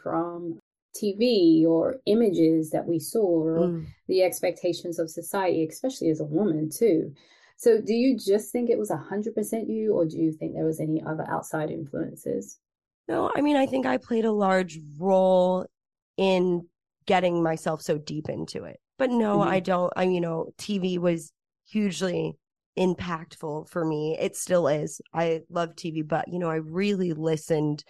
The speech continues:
Speaker 2: to media at the time, and I still did. And, you know, there was a character, and I love this show to this day. It was Gossip Girl, and
Speaker 1: Mm-hmm.
Speaker 2: there's a character, and I'd also kind of read the books, and Blair Waldorf,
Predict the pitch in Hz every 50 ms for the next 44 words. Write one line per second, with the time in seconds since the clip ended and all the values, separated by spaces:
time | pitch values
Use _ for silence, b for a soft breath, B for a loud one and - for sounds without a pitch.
0 | b b b _ _ _ _ _ _ _ _ _ - - 226 208 208 196 190 185
1 | 190 180 185 180 175 175 175 170 180 190 - _ _ - 208 226 202 214 202 202
2 | 190 202 226 196 175 175 185 196 185 185 196 190 180 185 - - - 190 185 180
3 | 170 180 160 165 180 196 190 185 180 170 165 175 170 160 156 156 165 b b b
4 | b b _ - 180 185 185 180 175 180 175 180 175 196 196 - 196 160 156 156
5 | 156 151 - 175 175 180 - _ - 180 170 165 - 202 220 208 202 190 208 240
6 | 247 202 190 185 202 196 - - 214 208 208 202 196 208 196 208 202 - - -
7 | - 233 - 208 202 b b b b b b - 180 170 175 185 - 202 185 196
8 | 196 - _ - 165 135 127 160 175 202 - _ - - 175 170 165 160 156 151
9 | 156 165 - 220 208 160 147 180 180 185 196 196 - 190 185 185 170 202 196 -
10 | 196 175 180 175 - 185 180 180 180 180 - - _ - 175 175 170 160 - 190
11 | 190 180 185 180 214 - - 269 254 226 196 190 _ _ _ _ - - - 190
12 | 185 185 190 180 175 - - 175 160 160 160 - - - 143 131 - 117 87 78
13 | - - - - b b b b b b 180 180 180 156 - 180 175 175 175 190
14 | 180 165 160 156 156 151 156 185 -